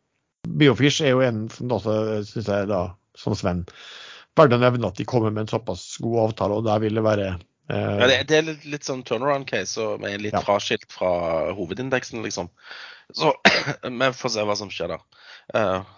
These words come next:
Speaker 2: det kan jo være at han faller i fisk, den også, men, eh, jeg ser her nå på den First, eh, Republic, eh, Bank, eh, i, i førhandelen her. Eh, ned nitten prosent på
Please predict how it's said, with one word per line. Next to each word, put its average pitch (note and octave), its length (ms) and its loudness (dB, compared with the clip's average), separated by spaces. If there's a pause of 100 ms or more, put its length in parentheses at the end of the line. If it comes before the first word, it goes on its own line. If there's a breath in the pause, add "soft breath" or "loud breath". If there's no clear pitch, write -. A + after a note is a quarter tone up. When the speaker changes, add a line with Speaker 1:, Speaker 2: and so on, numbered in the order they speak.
(140)
Speaker 2:
det A2 100 -6
kan G#2 100 -6
jo A2 80 -2
være G#2 160 0
at G2+ 80 -6
han G2 140 -2
faller F#2 200 -4
i E2+ 60 -6
fisk, - 260 -8
den E2+ 160 -4
også, D#2+ 280 -12
men, F#2 240 -8
eh, F2 100 -12 (880 loud breath)
jeg D#3+ 140 4
ser F3+ 160 2
her F3+ 80 0
nå E3 120 0
på D#3 120 0
den C#3 100 0
First, - 480 -6
eh, G#2+ 800 0
Republic, G#2+ 600 -6
eh, G2 200 0
Bank, G2 480 -8
eh, F#2 300 -2
i, F#2 140 -4 (180)
i G2 40 -2
førhandelen G2 580 -4
her. F2+ 120 -6 (720 loud breath)
Eh, - 180 -8
ned A#2 260 4
nitten B2+ 400 -4
prosent - 640 0 (180)
på A#2 160 2